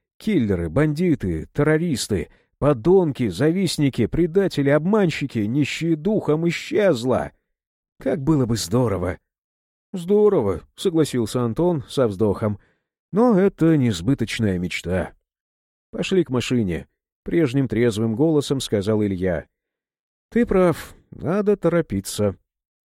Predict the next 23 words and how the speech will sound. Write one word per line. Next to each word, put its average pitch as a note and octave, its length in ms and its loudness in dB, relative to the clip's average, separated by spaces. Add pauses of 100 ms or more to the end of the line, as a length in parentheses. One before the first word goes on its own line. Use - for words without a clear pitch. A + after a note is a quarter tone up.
(240)
Они F#3+ 320 -2
сориентировались C#3+ 960 2
на A#2 120 0
местности, C3 720 0
включив C#3 640 -6
арминг, D3 580 -2 (420)
и A2 140 -6
направились F3+ 680 0
на C#3 80 0
юго-восток, A#2+ 880 0
в A#2+ 160 -14
обход F#3 400 -2
озера C3 420 2
Большого, E3 680 2 (360)
к D2 180 -10
деревне D#3 600 2
Крепецкое. G#2+ 840 -2 (580)
Озеро B2+ 440 0
Лихов C3+ 440 0
колодец D3+ 600 0
и D3+ 160 -6
бездонная D#3 680 0
топь, F#3+ 300 0